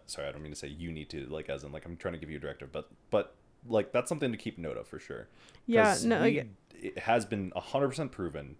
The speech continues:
Speaker 1: So it's like, if you have some sort of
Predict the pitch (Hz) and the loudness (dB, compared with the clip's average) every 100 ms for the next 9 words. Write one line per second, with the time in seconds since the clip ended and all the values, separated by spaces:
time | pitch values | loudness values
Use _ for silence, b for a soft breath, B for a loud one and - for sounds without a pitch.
0 | - 90 87 85 87 - 127 110 101 90 | -8 -4 -4 -4 -6 -8 -8 0 2 2
1 | 82 b b b b - - 123 131 - | 0 b b b b -8 0 0 0 0
2 | 123 104 87 | 0 -2 -4